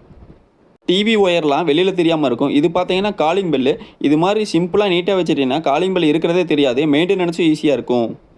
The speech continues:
ஹால்ல முடிஞ்ச அளவுக்கு எல்லாமே பார்த்தாச்சு. டி வி, டிஜிட்டல் வால் கிளாக்கு, காலிங் பெல்லு, அப்புறம் வந்து மெயின் சர்வீஸ் லைனு. வாங்க அடுத்த பெட்ரூம் பார்க்கலாம். பெட்ரூம் உள்ள வந்துட்டோம். பெட்ரூம் சைஸ் பார்த்தீங்கன்னா பத்துக்கு பத்து. அது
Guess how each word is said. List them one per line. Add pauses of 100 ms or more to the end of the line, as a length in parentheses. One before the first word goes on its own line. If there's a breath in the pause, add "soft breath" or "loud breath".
(300)
ஹால்ல
முடிஞ்ச
அளவுக்கு
எல்லாமே
பார்த்தாச்சு. (380 loud breath)
டி (120)
வி, (140)
டிஜிட்டல்
வால்
கிளாக்கு, (180)
காலிங்
பெல்லு, (240)
அப்புறம்
வந்து (100)
மெயின்
சர்வீஸ்
லைனு.
வாங்க
அடுத்த
பெட்ரூம்
பார்க்கலாம். (960)
பெட்ரூம்
உள்ள
வந்துட்டோம். (180)
பெட்ரூம்
சைஸ்
பார்த்தீங்கன்னா
பத்துக்கு
பத்து. (440 loud breath)
அது